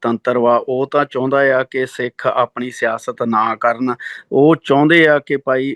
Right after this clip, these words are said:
ਉਹ ਸਿ-, ਸਿੱਖਾਂ ਦੀ ਕੋਈ ਲੀਡਰਸ਼ਿਪ ਏਦਾਂ ਦੀ ਪੈਦਾ ਨਾ ਹੋਵੇ ਜਿਹੜੀ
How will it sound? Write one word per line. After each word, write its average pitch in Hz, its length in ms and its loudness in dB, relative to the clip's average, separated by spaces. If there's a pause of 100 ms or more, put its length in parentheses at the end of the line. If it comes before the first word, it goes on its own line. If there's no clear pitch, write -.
ਉਹ 127 220 -12
ਸਿ-, 135 320 -6
ਸਿੱਖਾਂ 131 420 -2
ਦੀ 131 140 0
ਕੋਈ 127 440 2
ਲੀਡਰਸ਼ਿਪ 123 680 -2
ਏਦਾਂ 120 240 -2
ਦੀ 123 100 -8
ਪੈਦਾ 120 340 -4
ਨਾ 123 140 -2
ਹੋਵੇ 123 260 -6
ਜਿਹੜੀ 123 340 -8